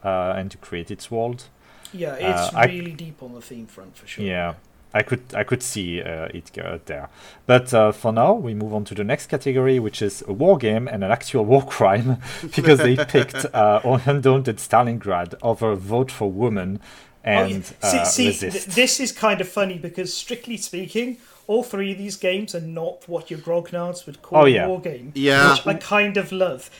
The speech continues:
Speaker 2: But the
Speaker 1: Vote
Speaker 2: one
Speaker 1: for
Speaker 2: that
Speaker 1: Women, I was surprised that it got onto a
Speaker 2: It
Speaker 1: war
Speaker 2: is a,
Speaker 1: game, but
Speaker 2: it is,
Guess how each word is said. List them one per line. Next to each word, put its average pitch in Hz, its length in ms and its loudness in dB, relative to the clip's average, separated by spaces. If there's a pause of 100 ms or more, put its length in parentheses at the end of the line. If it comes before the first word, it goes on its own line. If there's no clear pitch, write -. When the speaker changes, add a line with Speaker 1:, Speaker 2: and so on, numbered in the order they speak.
(140)
Speaker 2:
But 180 160 0
the 147 80 4
Speaker 1:
Vote 202 80 6
Speaker 2:
one 240 120 6
Speaker 1:
for 220 100 12
Speaker 2:
that 175 80 8
Speaker 1:
Women, 151 260 6
I 123 60 8
was 120 160 4
surprised 104 520 2
that 98 120 -2
it 92 160 -6
got 95 200 -4
onto 95 440 -8
a 95 260 -4
Speaker 2:
It 95 120 -2
Speaker 1:
war 101 120 2
Speaker 2:
is 269 180 4
a, 208 40 4
Speaker 1:
game, 208 180 0
but 233 80 -2
Speaker 2:
it 233 100 -6
is, 285 280 -4